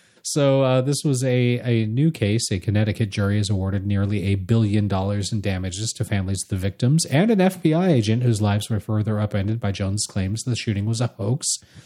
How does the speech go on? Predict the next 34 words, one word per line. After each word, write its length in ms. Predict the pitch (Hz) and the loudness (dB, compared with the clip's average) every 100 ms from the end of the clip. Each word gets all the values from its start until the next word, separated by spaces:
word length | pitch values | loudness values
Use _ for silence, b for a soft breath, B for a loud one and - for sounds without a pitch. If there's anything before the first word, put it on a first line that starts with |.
| B B B - | B B B 2
Um, 460 | 131 131 131 - - _ _ - | 4 4 2 0 -8 _ _ 0
he 140 | 143 | 4
was 180 | 139 143 | 6 4
obviously 500 | 131 123 120 120 - 113 | 4 4 4 2 2 2
deplatformed 720 | 120 - 107 - 120 107 123 | 2 2 -2 0 2 2 2
from 200 | - 95 | 2 2
most 280 | 98 104 107 | 2 0 0
major 240 | 95 98 | 0 0
social 340 | - 101 - | 0 0 0
media 240 | 98 95 101 | 0 2 0
and 80 | 92 | 0
podcast 480 | 101 92 107 98 | 0 0 0 0
platforms 560 | - 95 - 104 95 95 | 0 -2 0 0 0 0
many 200 | 98 98 | 0 2
years 280 | 95 92 85 | 2 0 0
ago. 340 | 85 90 131 B B B B B B | 0 2 2 B B B B B B
That 420 | - 107 110 113 _ - | 0 2 2 -2 _ -2
did 180 | 104 98 _ - | -2 -2 _ 0
not 380 | 95 110 - | 2 2 -2
particularly 720 | - 107 104 113 98 98 95 95 | -2 0 0 0 2 2 2 0
affect 340 | 95 107 95 | 0 -2 -2
his 160 | 107 87 | -4 -2
bottom 380 | - 90 92 90 | 0 0 0 0
line. 440 | 113 170 220 - - - | 2 4 2 -2 -10 -4
InfoWars 680 | 101 - 98 95 98 98 - | -2 -2 -2 0 0 -2 -2
did 160 | 95 | -6
just 320 | 95 95 - - | -6 -6 -6 -6
fine 540 | - 110 139 190 196 | 0 2 4 2 0
not 240 | 127 123 123 | -2 -4 -2
being 220 | 127 127 | 0 2
on 120 | 127 | 0
the 60 | 127 | 0
platforms 600 | - 123 120 123 131 139 | 0 -2 0 0 0 -2
because 540 | - 104 107 101 - | -4 -6 -4 -4 -8